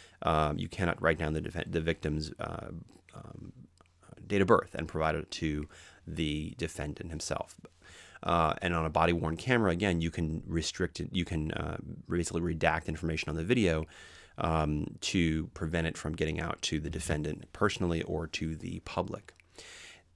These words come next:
The reasons that you, that are allowable for a prosecutor to create restricted dissemination material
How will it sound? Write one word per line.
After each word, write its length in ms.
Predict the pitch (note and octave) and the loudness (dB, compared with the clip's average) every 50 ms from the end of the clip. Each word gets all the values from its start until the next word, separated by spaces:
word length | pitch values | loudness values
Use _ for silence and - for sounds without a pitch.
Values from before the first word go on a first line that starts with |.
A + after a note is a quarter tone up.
| _ - | _ -8
The 260 | - G2 F2 G#2+ A2 G2+ | -6 0 4 4 6 6
reasons 720 | G2 G2 G2+ A2+ C3 D#3+ F3 E3 E3 C#3+ C#3 C3 - - | 6 4 4 4 4 4 6 6 6 6 4 4 2 0
that 180 | F2+ - - | -2 -2 0
you, 300 | G#2 G2 G2 F#2+ F#2 - - | 2 2 4 4 4 2 0
that 200 | G2+ F2+ F#2 F2+ | 0 2 4 4
are 160 | F2 E2+ E2+ | 4 4 2
allowable 800 | - - E2 D#2+ D#2+ D#2+ F2 G#2 A#2 A2+ F#2 E2 - - - E2+ | 2 2 2 2 4 4 4 6 6 6 6 4 2 0 -2 -2
for 160 | - - F2 | 0 0 0
a 60 | E2+ D#2+ | 0 0
prosecutor 840 | - - - - G#2+ A#2 A2+ - - - - - E2 E2 E2 E2+ | -2 -2 0 2 4 4 2 0 -4 -4 -2 0 0 0 0 -2
to 240 | E2+ - - - D#2+ | -2 -2 -2 -2 -2
create 480 | - - - F2 E2 D#2+ D#2+ E2 E2+ - | -2 -2 -2 0 0 2 2 0 0 -2
restricted 380 | D2+ - - E2+ - - E2+ | -4 -6 -6 -6 -6 -6 -8
dissemination 440 | E2+ - F2+ D#2+ E2 D#2+ E2 - - | -6 -4 -2 -2 -2 -2 -2 -2 -4
material 460 | E2+ E2 - E2 E2 - - - F2+ | -4 -4 -2 -2 -2 -2 -2 -4 -6